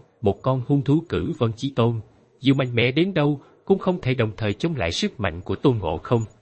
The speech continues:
Long Hoàng và Diệp Tử. Sở dĩ như vậy là vì Minh Thiết Cuồng và Vũ Minh đang truyền sức mạnh của mình vào Ẩn Sơn Động. Biết được điều này,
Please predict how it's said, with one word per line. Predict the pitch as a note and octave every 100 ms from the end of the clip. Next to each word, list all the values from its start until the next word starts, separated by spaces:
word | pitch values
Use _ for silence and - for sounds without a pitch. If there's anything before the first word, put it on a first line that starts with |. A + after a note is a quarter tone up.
| - _ -
Long | D3 D#3+ C3
Hoàng | A2+ G#2+ G#2+ G2+
và | A2
Diệp | A2 G#2+ -
Tử. | F2 F2 F3 G3 _ _ _ _ _
Sở | _ - B2+
dĩ | C#3+ B2+
như | E3 D3+
vậy | G2 E2 F#2 G2+ - -
là | A2+
vì | A2+ A#2 A2
Minh | C#3 C3
Thiết | G3 G3+
Cuồng | A2 F#2+ F#2+ - -
và | G#2+ G#2 -
Vũ | G2+
Minh | C#3+ C#3+ C3+
đang | B2+ A#2+
truyền | G2 F2
sức | - F#3+ -
mạnh | D#2+ F2
của | C#3
mình | B2+ F#2 D#2+ -
vào | F#2+ F#2 -
Ẩn | G#2 B2
Sơn | - B2 A#2+
Động. | E2 C2+ - _ _ _
Biết | F#3+ G3
được | G2+ -
điều | F#2
này, | E2 D#2